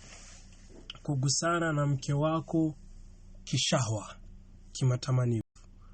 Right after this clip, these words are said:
Wakadhalika almu'takifatu la tubashiru zawjaha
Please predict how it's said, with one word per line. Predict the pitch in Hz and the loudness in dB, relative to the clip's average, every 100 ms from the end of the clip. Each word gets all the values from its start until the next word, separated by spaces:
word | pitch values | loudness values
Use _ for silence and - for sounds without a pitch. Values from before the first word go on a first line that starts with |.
| - - - - | -20 -20 -20 -4
Wakadhalika | 127 131 135 156 156 143 131 | -2 0 2 4 4 4 4
almu'takifatu | 156 147 139 139 127 131 151 151 143 - 131 139 | 4 6 6 6 4 4 2 2 0 2 0 2
la | 135 151 147 | 4 4 2
tubashiru | 135 120 131 147 135 - 127 123 | 2 0 2 2 0 0 0 2
zawjaha | 113 120 120 135 127 135 135 135 | 2 0 2 2 4 4 2 -2